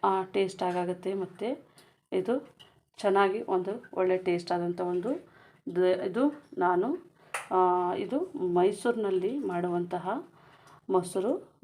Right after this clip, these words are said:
ದೈ ವಡ. ಇದು ನೋಡ್ರಿ, ನೀವು ಮಾಡೋದು ಡಿಫ್ರೆಂಟ್ ಆದಂಥ ಒಂದು ಮೊಸರು ವಡೆ ಮಾಡಿ ತೋರಿಸ್ತಿದ್ದೀನಿ. ಇವಾಗ ನಾನು ಇದನ್ನು ಒಂದು ಸ್ವಲ್ಪ, ಆ, ಮುಚ್ಚಿಡ್ತೀನಿ ರೀ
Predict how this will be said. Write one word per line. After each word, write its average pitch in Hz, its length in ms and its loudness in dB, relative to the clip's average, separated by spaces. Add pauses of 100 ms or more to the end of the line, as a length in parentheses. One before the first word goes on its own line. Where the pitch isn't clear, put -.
ದೈ 175 180 4
ವಡ. 180 160 0 (760)
ಇದು 185 160 4
ನೋಡ್ರಿ, 196 440 4
ನೀವು 185 140 6
ಮಾಡೋದು 185 640 -2
ಡಿಫ್ರೆಂಟ್ 190 380 -4
ಆದಂಥ 180 320 -2
ಒಂದು 185 540 -4 (640)
ಮೊಸರು 185 340 0
ವಡೆ 180 220 4
ಮಾಡಿ 175 280 0
ತೋರಿಸ್ತಿದ್ದೀನಿ. 175 800 -4
ಇವಾಗ 175 300 -4 (960)
ನಾನು 185 280 4
ಇದನ್ನು 185 380 2
ಒಂದು 175 200 0
ಸ್ವಲ್ಪ, 180 300 -4 (840)
ಆ, 185 180 4
ಮುಚ್ಚಿಡ್ತೀನಿ 202 760 0
ರೀ 233 300 -4